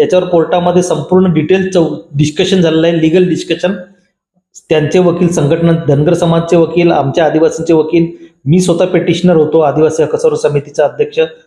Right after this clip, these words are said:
पद्माकर वडवी, आणि त्याच्यामध्ये सर्व निकाल झालेले आहेत. आणि क-, कोण आदिवासी असावा, कोण नसावा, कोण असू शकतो,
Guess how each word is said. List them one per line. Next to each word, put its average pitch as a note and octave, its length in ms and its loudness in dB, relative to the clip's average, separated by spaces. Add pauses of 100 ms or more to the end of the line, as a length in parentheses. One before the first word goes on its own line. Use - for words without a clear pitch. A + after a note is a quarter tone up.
(120)
पद्माकर D3 380 0
वडवी, D#3 320 2 (360)
आणि F#3 300 -2 (340)
त्याच्यामध्ये G#3+ 380 0
सर्व G#3+ 200 2
निकाल G#3 300 0
झालेले G3 320 0
आहेत. F#3 120 0 (460)
आणि F#3 140 2
क-, F3+ 240 -6
कोण A3 480 0
आदिवासी F#3+ 440 2
असावा, F#3 320 2
कोण F#3+ 240 -2
नसावा, F3+ 420 2
कोण F#3 380 -2
असू G3 200 -2
शकतो, E3+ 540 -2